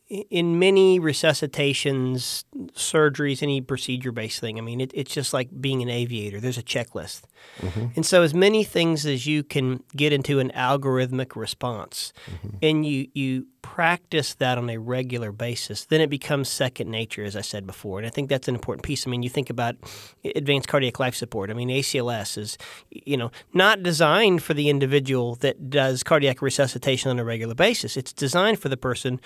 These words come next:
Speaker 1: that rarely, if ever, does a cardiac resuscitation so that they don't have to think, they can pull out that checklist and sequentially move down the steps. And I think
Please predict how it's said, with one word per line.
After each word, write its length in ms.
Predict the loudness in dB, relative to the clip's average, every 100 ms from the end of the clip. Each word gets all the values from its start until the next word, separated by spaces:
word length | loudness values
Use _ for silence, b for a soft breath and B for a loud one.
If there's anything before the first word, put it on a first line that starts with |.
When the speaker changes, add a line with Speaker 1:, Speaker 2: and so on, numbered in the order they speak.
| B B
Speaker 1:
that 120 | -4 2
rarely, 520 | 6 6 6 2 0
if 140 | -2 -2 4
ever, 400 | 4 4 2 -2 b b b 2
does 240 | 6 6
a 20 | 4
cardiac 380 | 2 2 0
resuscitation 720 | -4 -2 -2 -2 -2 -2 -4 -6
so 220 | 0 0
that 180 | 0 -2
they 120 | 2
don't 280 | 4 2 2
have 240 | -2 -2
to 140 | -4 -6
think, 420 | 2 2 2 2
they 100 | 0
can 140 | 0
pull 220 | 0 2
out 100 | 2 0
that 160 | -4
checklist 460 | 0 -2 0 -4 -4
and 260 | -8 -10
sequentially 460 | -6 -6 -4 -6 -4
move 420 | -4 -2 -2 -2
down 280 | -6 -8 -8
the 60 | -12
steps. 360 | -10 -10 -6
And 120 | -6 -4
I 40 |
think 320 | -2 -2 -2